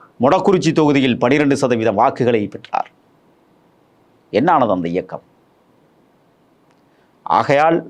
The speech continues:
சீமான் மமதையோடு இருக்கிறார், மிதப்பிலே இருக்கிறார்.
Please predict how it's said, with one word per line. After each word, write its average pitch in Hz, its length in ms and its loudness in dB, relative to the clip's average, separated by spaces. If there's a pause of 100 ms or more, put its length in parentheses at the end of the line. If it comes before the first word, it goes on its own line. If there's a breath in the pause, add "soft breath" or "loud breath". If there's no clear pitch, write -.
(800)
சீமான் 131 500 2
மமதையோடு 139 440 2
இருக்கிறார், 127 400 2 (200)
மிதப்பிலே 151 420 2
இருக்கிறார். 107 420 0